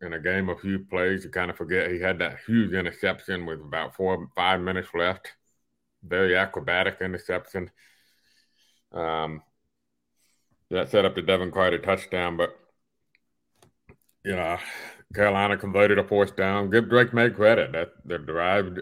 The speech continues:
to end the game, he kept making clutch throw after clutch throw with a lot of pressure in his, in his face. But there's no doubt in my mind N C State was a better team.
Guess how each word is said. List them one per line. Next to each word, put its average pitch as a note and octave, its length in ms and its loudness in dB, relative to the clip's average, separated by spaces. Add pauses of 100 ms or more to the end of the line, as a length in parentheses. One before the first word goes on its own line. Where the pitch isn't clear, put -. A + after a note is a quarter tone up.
(120)
to F#2 200 -4
end G2 160 -2
the G2 60 -4
game, F#2+ 400 0
he F#2 60 -6
kept F#2+ 260 -4
making F2 380 -8
clutch F#2+ 320 -2 (160)
throw F#2+ 480 0
after E2+ 280 -4
clutch F#2 360 -4 (180)
throw F#2 420 0
with E2 220 -6 (920)
a F2+ 80 -2
lot F2 340 2
of - 140 -4
pressure G2 500 0
in F2+ 60 -4
his, F2+ 200 -6 (280)
in F#2+ 80 -6
his F2 200 -6
face. G2 300 2 (1700)
But F2+ 320 -4 (440)
there's F#2+ 240 -2
no A2 120 2
doubt A2 160 4
in G2+ 60 0
my G2 80 0
mind G2 320 0
N F#2 100 -4
C F#2 140 -12
State F#2 160 -4
was F2+ 140 -2
a F2 40 -6
better F2+ 240 0
team. G2 340 -8